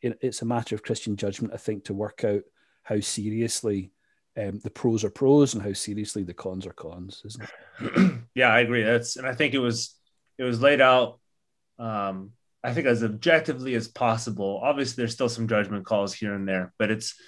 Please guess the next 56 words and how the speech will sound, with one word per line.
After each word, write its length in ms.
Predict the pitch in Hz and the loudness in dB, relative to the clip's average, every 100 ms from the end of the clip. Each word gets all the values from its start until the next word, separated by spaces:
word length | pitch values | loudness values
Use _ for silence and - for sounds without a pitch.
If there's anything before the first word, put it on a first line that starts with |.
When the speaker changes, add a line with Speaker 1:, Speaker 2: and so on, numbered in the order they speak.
| - _ _ - | -20 _ _ -6
Speaker 2:
it 40 | |
was 100 | 117 | -2
an 60 | 117 | 2
objective 420 | 120 123 117 104 | 4 4 4 4
look 340 | 113 113 110 - | 6 6 2 0
based 240 | 117 113 | 0 2
off 140 | 113 117 | 0 0
interviews 520 | 123 117 117 113 107 | -2 2 4 4 2
and, 240 | 101 101 104 | -2 -8 -10
and 140 | 104 | -8
understanding 540 | 107 104 - 104 101 98 | -6 -4 -6 -4 -2 0
that. 280 | 98 92 | 0 0
So 280 | - 104 98 - - - | 0 0 -2 -10 -20 0
kind 140 | 196 175 | 6 10
of 60 | |
wrapping 260 | 160 180 170 | 10 10 6
this 140 | 143 117 | 4 6
stuff 280 | 131 120 | 4 6
up. 220 | 147 139 - | 6 6 4
So 360 | 120 117 113 - - _ | 2 2 0 -8 -20 _
after 320 | 139 160 - - | 6 6 4 -2
people 160 | 151 | -2
read 240 | 131 131 117 | 2 2 6
this, 320 | 127 127 120 | 6 6 2
or 340 | 113 110 107 _ 127 | 2 0 -2 _ -10
if 100 | 117 | -4
they're 160 | 110 | 0
interested 420 | 139 - - 160 | 2 0 0 0
in 80 | 139 | 0
some 140 | 123 131 | -2 0
of 60 | |
this 120 | 127 120 | -2 4
stuff 260 | 131 117 | 4 4
or 60 | 120 | -2
some 160 | 135 | -4
of 120 | 127 117 | -2 4
your 120 | 120 | 6
other 180 | 135 143 | 8 8
work, 240 | 113 113 | 6 4
do 80 | 127 | 2
you 80 | 131 | 2
have 80 | 147 | 4
any 160 | 160 160 | 6 6
other 160 | 160 | 4
projects 400 | 156 147 147 127 - | 4 4 4 2 2
after 260 | 127 131 120 | 2 2 -2
this 220 | 127 127 | -4 -2
that 100 | 143 | -4
are 40 | |
coming 240 | 143 143 143 | -2 0 2
up 180 | 143 | 2
people 180 | - 131 | -2 -8
can 80 | 139 | -6
look 120 | 139 123 | -6 -2
forward 220 | 151 151 | -4 -4
to? 180 | 170 | -8